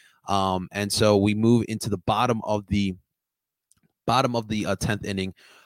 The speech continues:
So Joe Girardi decided to make a big move to start off this, the bottom of the tenth. He decided to go with Roman Quinn, who, uh, who replaced Nick Castellanos at second as that pinch runner. And that's definitely something we'll have to talk about, uh,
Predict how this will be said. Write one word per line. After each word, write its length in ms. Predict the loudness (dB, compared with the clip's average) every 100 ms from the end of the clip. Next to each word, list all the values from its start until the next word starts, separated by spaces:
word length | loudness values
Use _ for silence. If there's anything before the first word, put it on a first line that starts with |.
| _
So 460 | 6 8 10 6 2 _ _ -20 4
Joe 260 | 6 8
Girardi 400 | 8 8 8 6
decided 320 | 0 0 2
to 60 | 2
make 180 | -2 -4
a 60 |
big 240 | -2 -2 0
move 340 | 0 0 -2 _ _
to 100 | -2
start 240 | 0 2
off 100 | 0
this, 180 | -4 -8 -6
the 80 | -2
bottom 320 | 0 0 0
of 60 | -2
the 60 |
tenth. 340 | -2 -4 -4 -10 _ _
He 100 | 2
decided 540 | 2 2 -2 0 -2 -2
to 140 | -6
go 260 | 2 4 6
with 240 | 2 -2
Roman 420 | -2 -2 -2 -6
Quinn, 520 | -6 -4 -2 -2 -6 0
who, 240 | 2 2 2
uh, 160 | -2 -2
who 300 | -6 -10 -14 _ -4
replaced 520 | -2 0 0 -2 -4
Nick 200 | -6 -4
Castellanos 680 | -2 -2 -2 -4 -2 -2 -4
at 160 | -6 -6
second 400 | -2 -2 -4 -8
as 220 | -4 -2
that 180 | -2 -2
pinch 260 | -6 -6 -2
runner. 420 | 0 0 0 -4 _ -20 _ -4
And 440 | -2 0 -2 -4 -10 -10
that's 480 | -4 0 0 0 0
definitely 280 | 0 0
something 260 | -2 -2 0
we'll 80 | -2
have 80 | -4
to 80 |
talk 240 | -2 -2 -2
about, 280 | -2 -2 -2
uh, 180 | -4